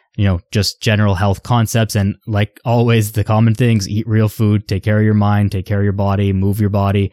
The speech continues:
drink water, and everything else will take care of itself. So if you're interested in floating, if you've never heard of floating, this episode is for you. It was a pleasure to speak with Jesse, and here it is, our, my conversation with Jesse from Float Toronto.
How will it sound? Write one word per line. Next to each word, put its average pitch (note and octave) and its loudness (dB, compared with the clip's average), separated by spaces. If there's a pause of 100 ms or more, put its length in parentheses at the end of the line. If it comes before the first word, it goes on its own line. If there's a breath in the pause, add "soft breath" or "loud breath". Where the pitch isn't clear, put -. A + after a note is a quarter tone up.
(260 loud breath)
drink A2+ 0
water, A2 2 (280 soft breath)
and G2 -2
everything F#2+ -2
else F2+ -6
will F#2+ -8
take F#2+ -6
care F#2 -6
of F2 -6
itself. F2 -10
So F#2 -4 (560 soft breath)
if F#2+ -4
you're A2 4
interested A2+ 0
in A#2+ 2
floating, A#2 2
if - -18
you've F#2+ -6
never G2+ 0
heard G2+ 2
of F#2+ -4
floating, G2+ 0 (120)
this G2+ -2
episode F#2+ -2
is F2+ -4
for - -4
you. G2+ 2 (220 soft breath)
It - -4
was F#2 -4
a F2 -6
pleasure G2+ 0
to F#2+ 0
speak F#2+ -4
with F#2 -4
Jesse, G2 -2
and F2+ -2
here F#2+ -2
it F2+ -2
is, E2+ -6
our, F#2 -4
my F2 -4
conversation G#2+ 0
with F2+ -6
Jesse F#2+ -2
from G2+ -6
Float F#2 -10
Toronto. D2 -10